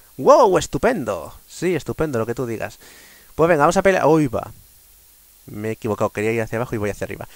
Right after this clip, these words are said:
Una batalla, que empiece el juego. Pues venga, que empiece el juego. Peleamos contra esta entrenadora y ya está. Lo único para hacer que Pikachu suba al nivel diecinueve. A ver que nos saca un Pidgey, vale, perfecto. Pikachu, Impact Trueno, Pidgey debilitado y Susi sube al nivel diecinueve.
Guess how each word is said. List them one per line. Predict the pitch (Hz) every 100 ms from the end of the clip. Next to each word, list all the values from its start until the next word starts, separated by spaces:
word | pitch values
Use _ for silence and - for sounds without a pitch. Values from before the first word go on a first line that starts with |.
| -
Una | - 220
batalla, | 220 202 277 320
que | 262
empiece | 254 403 -
el | 180
juego. | - 156 120 117
Pues | 160 156
venga, | 139 110
que |
empiece | 156 165 123
el | 104
juego. | 95 92 - -
Peleamos | 143 196
contra | 196 196
esta | 185
entrenadora | 180 175 180 226 -
y | 131
ya | 120
está. | 101 - - _ _ _
Lo | 120
único | 143 - 170 156 113
para | 110 104 101
hacer | - 113
que | - -
Pikachu | 123 120
suba | 143 117
al | 104
nivel | 104 101
diecinueve. | 98 123 156 92 - _ _ - _ _ -
A | 120
ver |
que | 120
nos | 110
saca | 110 120
un | 117
Pidgey, | 160 180
vale, | 107 90
perfecto. | - - 104 - - _ -
Pikachu, | - 170 - 214 208
Impact | 165 107
Trueno, | 156 185 202 208 208 214 _ _ _ -
Pidgey | - 123 110
debilitado | 123 - 170 196 214 -
y | 208
Susi | 190 202 202
sube | 190 170
al | 165
nivel | 165
diecinueve. | 160 - 165 196 262